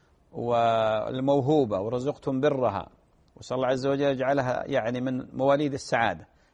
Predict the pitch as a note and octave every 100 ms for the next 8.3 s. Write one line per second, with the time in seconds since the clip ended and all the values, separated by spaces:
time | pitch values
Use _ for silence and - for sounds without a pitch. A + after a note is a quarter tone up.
0 | - G#2 C#3+ D3 B2+ A#2+ D3 F3+ E3 D3
1 | - D3+ B2 A#2+ A#2+ A#2 F#2 E2 - _
2 | _ _ _ - A#2+ C3 B2+ - A2+ D3+
3 | D3 D3 - D#3+ E3+ E3+ F3+ - - C#3+
4 | C#3 C3+ A#2 G#2+ D3+ D3 A#2 A2+ E3 C3
5 | F#2+ - _ _ _ _ _ _ - C#3
6 | D#3+ D3 B2 A#2+ D#3 D#3+ C3 A2+ G2+ A#2
7 | C#3+ - C#3 C3+ D3+ - D#3+ C#3+ A2+ G#2+
8 | G2+ E2+